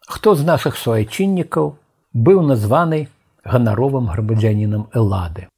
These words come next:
Яго імя Зыгмунд Мінейка.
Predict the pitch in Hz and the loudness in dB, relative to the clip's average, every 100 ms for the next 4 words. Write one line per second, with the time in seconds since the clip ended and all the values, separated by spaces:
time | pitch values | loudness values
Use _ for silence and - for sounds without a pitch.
0 | _ _ _ - 120 123 139 139 - 117 | _ _ _ -8 -2 0 0 -2 -4 0
1 | 143 196 185 _ 113 98 143 120 120 113 | 0 0 -6 _ -6 0 2 4 4 2
2 | 113 - - 110 110 104 92 92 - | -2 -12 -4 4 6 6 2 -4 -10